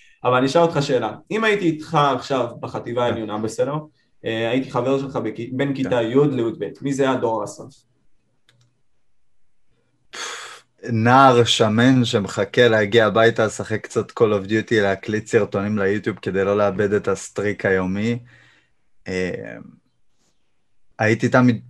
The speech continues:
Speaker 2: תופס את הפינה הכי רחוקה בכיתה שיעזבו אותי בשקט, שאני אוכל לישון והמורה לא תשים לב. אה, לא הייתי הילד הכי טוב בתיכון במובן של הייתי מבריז הרבה,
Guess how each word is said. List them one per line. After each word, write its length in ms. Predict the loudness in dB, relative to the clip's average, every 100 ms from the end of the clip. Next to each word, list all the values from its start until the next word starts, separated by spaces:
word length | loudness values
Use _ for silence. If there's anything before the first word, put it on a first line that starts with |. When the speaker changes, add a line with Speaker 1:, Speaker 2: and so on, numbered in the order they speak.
| _
Speaker 2:
תופס 440 | -2 4 4 4
את 60 | 0
הפינה 420 | -2 -2 0 0
הכי 340 | -2 0 0 0
רחוקה 420 | -2 -2 0 0
בכיתה 460 | -2 -4 -2 -2
שיעזבו 340 | 0 -2 -4 -6
אותי 180 | -6 -6
בשקט, 540 | -4 2 4 4 0
שאני 200 | -2 -4
אוכל 240 | -2 -2
לישון 380 | -2 -2 -2 -2
והמורה 380 | -2 -2 0 0
לא 120 | 0
תשים 420 | -2 -8 -6 -6
לב. 380 | -2 0 0 -4 _ _ _ _ _ _ -10
אה, 800 | -4 -2 -2 -2 -2 -2 -2 -2 -4
לא 140 | 0 6
הייתי 380 | 6 6 4 6
הילד 240 | 4 2
הכי 240 | 0 -2
טוב 300 | 0 0 0
בתיכון 560 | -4 -4 -6 -2 -2 0
במובן 400 | -2 -2 -2 -2 -4 _ _ _ _ _
של 140 | -2 0
הייתי 300 | -2 -4 -4
מבריז 360 | -2 2 4
הרבה, 280 | 2 2